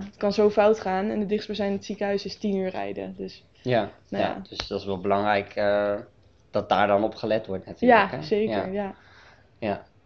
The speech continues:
Speaker 2: En, eh, hoeveel geld moest je ook alweer ophalen, zei je?
Speaker 1: Tienduizend.
Speaker 2: Tienduizend. En hoe, <laughs> hoe ga je dat dan, eh, doen
Speaker 1: Ja,
Speaker 2: eigenlijk?
Speaker 1: nou,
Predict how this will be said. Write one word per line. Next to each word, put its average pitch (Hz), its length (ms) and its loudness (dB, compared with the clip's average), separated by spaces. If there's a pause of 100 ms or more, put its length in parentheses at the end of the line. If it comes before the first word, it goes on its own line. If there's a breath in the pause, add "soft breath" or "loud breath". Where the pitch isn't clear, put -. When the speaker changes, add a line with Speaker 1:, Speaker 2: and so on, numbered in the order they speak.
(220)
Speaker 2:
En, 131 340 2
eh, 127 500 4 (120)
hoeveel 131 220 -6
geld 143 320 2
moest 156 220 -2
je 151 60 -4
ook 160 140 -2
alweer 160 180 0
ophalen, 170 380 -4
zei 170 220 -4
je? 226 180 -4
Speaker 1:
Tienduizend. 196 640 4
Speaker 2:
Tienduizend. 95 640 -2 (100)
En 113 180 2
hoe, 123 160 -4 (180)
<laughs> - 160 -14
hoe 143 100 -2
ga 131 220 4
je 135 100 8
dat 156 160 6
dan, 127 240 4
eh, 117 480 4
doen 170 160 2
Speaker 1:
Ja, 240 360 10
Speaker 2:
eigenlijk? 214 180 6 (140)
Speaker 1:
nou, 220 180 4